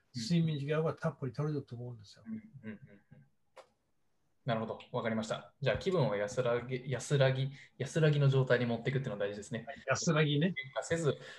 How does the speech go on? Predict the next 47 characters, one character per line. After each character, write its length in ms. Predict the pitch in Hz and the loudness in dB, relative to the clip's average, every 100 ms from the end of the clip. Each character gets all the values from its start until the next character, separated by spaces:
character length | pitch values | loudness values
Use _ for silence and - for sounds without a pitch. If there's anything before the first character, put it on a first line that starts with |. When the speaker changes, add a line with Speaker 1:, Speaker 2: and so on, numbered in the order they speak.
| - - | -14 -8
Speaker 1:
お 80 | |
年 220 | 135 117 123 | -4 -2 0
寄 80 | |
り 60 | 123 | 2
に 100 | 139 | 2
は 60 | 120 | 4
ち 100 | 123 | 4
ゃ 40 | |
ん 100 | 131 | 4
と 80 | 120 | 2
<laughs> 580 | - 214 208 220 - 220 | 4 6 6 4 -2 -2
席 280 | 302 311 143 | -2 2 4
を 40 | |
譲 240 | 127 127 143 | 4 2 2
る。 180 | 147 - - - - - 262 - 311 - 226 - - - | -2 -4 -10 -10 -10 -10 -8 -4 -6 -6 -18 -18 -14 2
Speaker 2:
そ 140 | 139 135 | 4 4
う。 120 | - _ _ _ _ _ | 0 _ _ _ _ _
特 180 | 240 202 | 2 4
に 80 | 139 | 4
僕 260 | 123 175 190 | 6 6 8
に 100 | 180 | 8
見 120 | 180 | 8
る 100 | 165 | 6
と 100 | 135 | 2
ね、 200 | 120 113 | 0 -2
ち 80 | - | 0
ゃ 80 | 147 | 0
ん 40 | |
と 100 | 143 | 2
許 280 | 131 131 147 | 2 2 0
し 60 | - | -2
て 60 | |
よ。 220 | 120 107 101 | -4 -4 -6
Speaker 1:
<laughs> 640 | - - - - 160 - - - - - | -4 2 2 2 -2 -4 -6 -16 -10 -4
さ 80 | - | -4
ん、 100 | - | -2
超 220 | 127 175 | 0 0
元 200 | 294 269 | 0 -4
気 80 | - | -4
じ 60 | 104 | -4
ゃ 20 | |
な 80 | 101 | -6
い 20 | |
で 40 | |
す 80 | - | -10
か。 120 | |
Speaker 2:
<laughs> 80 | - | -12